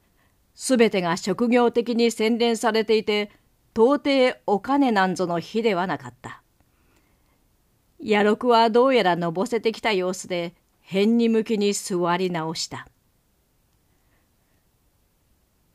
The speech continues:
「無論こっちは本気なんだが、こちらってのは具合が悪いな。」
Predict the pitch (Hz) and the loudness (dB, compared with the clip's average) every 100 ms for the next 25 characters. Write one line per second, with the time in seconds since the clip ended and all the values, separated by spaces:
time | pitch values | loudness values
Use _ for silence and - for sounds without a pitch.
0 | _ - 190 180 208 285 294 277 - 262 | _ -6 -2 2 2 4 2 0 -2 -2
1 | - 285 214 190 220 233 233 226 190 175 | 0 0 2 4 4 4 0 0 0 -2
2 | 160 185 _ _ _ _ _ _ _ _ | -4 -6 _ _ _ _ _ _ _ _
3 | - 220 254 277 262 - 247 233 208 190 | -4 -4 0 0 0 2 2 2 2 0
4 | 208 196 196 226 240 233 240 262 214 226 | 0 2 2 2 2 2 2 0 -2 -2
5 | 214 180 | -2 -6